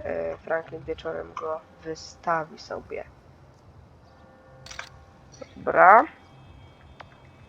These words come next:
Jeszcze w sumie chyba od drugiej strony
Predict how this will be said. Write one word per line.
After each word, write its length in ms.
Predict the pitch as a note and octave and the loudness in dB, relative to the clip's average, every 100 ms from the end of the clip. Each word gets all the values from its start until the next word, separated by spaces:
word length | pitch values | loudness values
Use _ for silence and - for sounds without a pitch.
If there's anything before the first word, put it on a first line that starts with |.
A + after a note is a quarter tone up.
| - - - - - - - | -20 -20 -20 -20 -20 -20 -10
Jeszcze 420 | E3 - F#3 E3+ - - - - - - - - - - - - | -10 0 4 4 2 -18 -20 -20 -20 -20 -20 -20 -20 -20 -20 -20
w 120 | - | -20
sumie 280 | - F#3+ F2+ | -10 -6 -4
chyba 240 | F#3 - | -2 -2
od 180 | F3 F3 | -2 -6
drugiej 380 | - F#3 F#3 F#3 | -10 -12 -10 -10
strony 920 | - - G3 G3 E3+ D#3+ D#3 D#3+ A3 | -12 -10 2 2 2 -2 -4 -2 -4